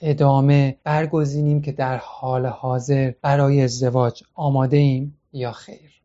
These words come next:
شاید تحت تأثیر گفته‌های من تا به این لحظه برخی به این نتیجه رسیده باشند که چندان برای ازدواج آماده نیستند یا به قولی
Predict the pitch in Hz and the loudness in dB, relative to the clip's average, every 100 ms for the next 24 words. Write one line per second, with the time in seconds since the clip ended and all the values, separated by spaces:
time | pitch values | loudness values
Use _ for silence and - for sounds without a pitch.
0 | _ _ - 247 262 262 233 240 - 151 | _ _ -6 -2 0 0 -2 -2 -4 -4
1 | 143 185 196 165 147 156 143 160 160 175 | -4 -4 -2 -2 -2 -2 -2 0 0 -2
2 | 185 147 143 151 165 147 127 120 - 131 | -4 -2 -2 0 -2 -2 -4 -8 -6 -8
3 | - 190 196 214 160 160 180 156 151 143 | -4 -6 -6 -8 -6 -6 -6 -8 -4 -2
4 | 151 151 165 156 156 147 151 151 175 - | -2 -2 -4 -2 -2 -2 -6 -6 -10 -10
5 | 196 202 208 240 202 165 185 170 147 151 | -8 -4 -2 0 0 -2 -2 -4 -2 0
6 | 151 165 143 139 143 147 139 - 143 160 | 0 -2 -4 -2 -2 0 -2 -4 -12 -8
7 | 160 170 160 147 156 160 | -2 0 2 2 2 0